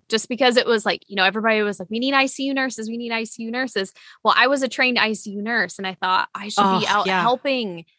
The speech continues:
Speaker 2: Yes,
Speaker 1: you
Speaker 2: that's
Speaker 1: know?
Speaker 2: exactly what I thought too.
Speaker 1: Um, and you know what's funny is, um, a coworker of mine actually gave me a really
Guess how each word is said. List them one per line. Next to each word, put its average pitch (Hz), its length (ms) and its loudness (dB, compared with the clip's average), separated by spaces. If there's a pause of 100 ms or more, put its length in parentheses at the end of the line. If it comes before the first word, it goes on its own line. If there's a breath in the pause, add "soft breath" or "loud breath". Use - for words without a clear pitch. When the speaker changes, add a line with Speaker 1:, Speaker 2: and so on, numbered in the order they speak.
Speaker 2:
Yes, 262 280 4
Speaker 1:
you 208 60 -4
Speaker 2:
that's 190 180 4
Speaker 1:
know? 202 100 6
Speaker 2:
exactly 247 320 4
what 240 100 4
I 240 120 6
thought 240 240 0
too. 180 400 0 (360 soft breath)
Speaker 1:
Um, 180 600 0 (520)
and 247 260 4
you 240 100 -2
know 294 140 2
what's 440 300 -2
funny 247 400 -2
is, 202 380 -2 (120)
um, 180 480 0 (420)
a 220 100 -2
coworker 285 600 2
of 180 160 0
mine 170 260 0
actually 196 300 -4
gave 196 240 -2
me 220 320 -4
a 202 80 0
really 190 640 -4